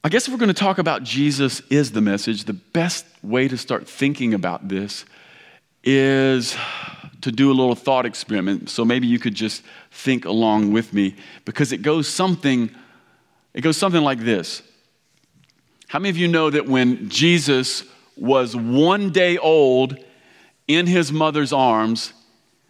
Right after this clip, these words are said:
he was the message? You ever thought about it like that before?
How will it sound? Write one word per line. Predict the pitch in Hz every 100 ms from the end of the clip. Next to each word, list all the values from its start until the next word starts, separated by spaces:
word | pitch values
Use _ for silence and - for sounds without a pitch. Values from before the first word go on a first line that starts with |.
| _ _ _
he | - 180
was | 151 160 135 120 117 -
the | 110 120
message? | 117 107 - 78 - - _ _ _ _ _ _ _ _ _ _ _ _ _ _ _ _ _ _ _ _ _ _ _ -
You | -
ever | 247
thought | 220 208
about | 202 208
it |
like | 202 202
that | 196 185
before? | 185 208 196